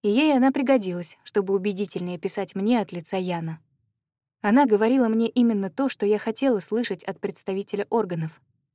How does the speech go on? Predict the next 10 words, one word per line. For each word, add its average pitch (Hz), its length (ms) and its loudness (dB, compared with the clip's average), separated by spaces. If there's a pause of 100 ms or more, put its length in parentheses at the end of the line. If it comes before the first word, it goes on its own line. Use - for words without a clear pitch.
(640)
Этой 214 220 4
перепиской 196 560 -2
я 190 160 -2
позже 208 300 2
хвасталась 196 520 -2
бабушке, 190 520 -2 (260)
доказывая 208 500 2
ей 220 260 0
невиновность 196 680 -2
папы. 165 380 -2